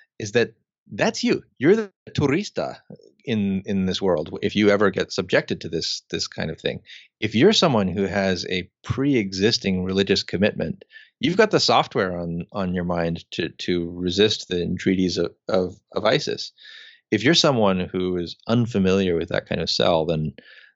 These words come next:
then it's much more dangerous for you. So w-, if, when isis hears you say, "Not a religious person, not, n-, not really, uh, into this kind of thing," they think, "This is our prey. We, we can't wait to get, to,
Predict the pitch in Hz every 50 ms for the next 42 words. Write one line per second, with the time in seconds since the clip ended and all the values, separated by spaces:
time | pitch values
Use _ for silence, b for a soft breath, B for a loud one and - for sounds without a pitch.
0 | _ _ 104 98 95 - 185 202 - - 143 104 95 - 90 101 117 107 92 80
1 | - - - 82 76 69 69 - - 92 92 - - 104 101 92 - - 107 -
2 | - - 110 104 101 117 143 - - 92 - - - 98 95 90 82 - 85 82
3 | - 90 87 85 78 - - - - 101 107 110 104 101 98 95 82 82 - -
4 | - 95 90 - - 90 87 85 85 82 85 87 87 87 - - _ _ _ -
5 | - - - - - - - - 107 104 101 95 - - 85 90 90 87 87 85
6 | 92 95 - 104 104 104 - 82 85 80 - - 80 78 73 - - 87 80 80
7 | 80 B B B B B B B B _ - 107 131 127 - - 104 92 87 78
8 | - - b b b b b b _ _ - 98 87 95 117 131 - 107 92 92
9 | 85 78 71 - - - - 98 - - - - - - - - _ _ _ _
10 | - - - 92 92 92 _ _ _ - 101 - - 101 87 - 82 92 101 104
11 | - - - 107 - - - _ - 113